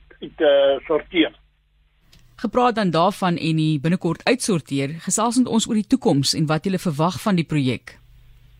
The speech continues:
Speaker 1: Ja, die, die, die landbou aspek hier in die dorp, dit sal seker maar nou aan die voorpunt bly.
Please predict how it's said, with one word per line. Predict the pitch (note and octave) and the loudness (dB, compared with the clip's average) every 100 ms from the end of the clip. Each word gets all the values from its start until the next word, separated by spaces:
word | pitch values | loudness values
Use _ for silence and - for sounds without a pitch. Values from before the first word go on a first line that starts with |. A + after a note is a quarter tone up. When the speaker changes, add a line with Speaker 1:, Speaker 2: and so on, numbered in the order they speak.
| _ _ _ - - - - | _ _ _ -12 -12 -14 -4
Speaker 1:
Ja, | D#3 F3 F#3 A3 C#4 A#3 F3+ | 2 4 4 4 -2 -10 -10
die, | A3 | -10
die, | F#3 A3 | -6 -8
die | F#3+ A3 | -6 -2
landbou | E3 D3 A3+ D4+ E4 D#4 D4 - - - | 2 2 0 -2 -2 -2 -8 -10 -20 -4
aspek | C4 B3+ - C4+ A#3+ - | -4 -4 -4 -4 -4 -8
hier | G3 A3 B3+ | -6 0 0
in | G#3+ | 0
die | G3 | -6
dorp, | D3 D3+ E3+ | -2 -2 -2
dit | C#3+ - | -4 -2
sal | A#3+ C4 | 0 0
seker | C4 A#3 C4 | -2 0 2
maar | A3+ G#3+ G3+ | 4 2 2
nou | F3+ F#3+ | 0 2
aan | F#3 | 0
die | G3 - | -2 -2
voorpunt | A3 G3 - F#3+ D#3+ | 0 2 2 -2 0
bly. | C3+ D#3 G3 | -2 -2 -4